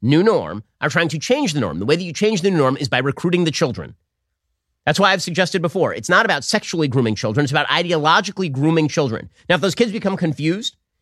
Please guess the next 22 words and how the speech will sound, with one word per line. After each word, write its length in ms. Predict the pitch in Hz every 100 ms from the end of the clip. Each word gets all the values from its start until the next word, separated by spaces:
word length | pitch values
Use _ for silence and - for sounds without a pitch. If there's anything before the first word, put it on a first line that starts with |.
| -
and 120 | 143
sexually 400 | 196 - 175 131
oriented 440 | 147 165 180 190 180
in 140 | 120
various 300 | 139 160 151
directions, 500 | 147 139 202 196 - _ _ _ _ _
so 140 | - 240
much 180 | 233 -
the 80 |
better 280 | 175 208 - _ _ -
for 100 | 147
this 120 | 147
movement. 340 | 127 73 62 _ _ _ _ _ _ _ _ _ _ _ -
I 20 |
mean, 180 | 160 160
I 280 | 127 120 175
don't 140 | 190
see 120 | 185
anybody 320 | 202 170 139 - _ _ _ _ _ _ _ -
making 340 | 147 151 143
the 120 | 139
argument 500 | 127 156 139 107 82